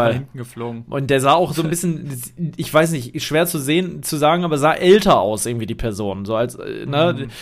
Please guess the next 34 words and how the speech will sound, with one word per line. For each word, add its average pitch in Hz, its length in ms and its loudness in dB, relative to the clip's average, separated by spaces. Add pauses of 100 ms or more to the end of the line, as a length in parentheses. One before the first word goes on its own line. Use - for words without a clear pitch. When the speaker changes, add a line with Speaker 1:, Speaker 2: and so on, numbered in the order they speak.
(140)
Speaker 1:
Und 139 100 -6
die 151 80 8
hatten 175 120 4
natürlich 165 260 0
sich 170 160 0
gedacht, 165 320 0
"Mensch, 175 240 0
schön, 196 260 4
bei 170 100 4
dem 170 180 2
Sturm, 175 420 0
Sturm 185 260 0
setze 156 200 -2
ich 151 60 -8
mich 160 140 -2
nach 151 160 0
vorne, 180 300 2
dann 160 100 0
hab 156 100 4
ich 160 120 0
alles 156 180 0
gut 165 160 -2
im 143 140 -4
Blick, 175 220 0
dann 165 120 -4
wird 165 140 -2
mir 160 100 0
vielleicht 147 260 -2
nicht 156 120 -6
so 156 100 -4
schnell 139 240 -2
schlecht 170 460 -2
oder 147 240 4
so." 156 300 2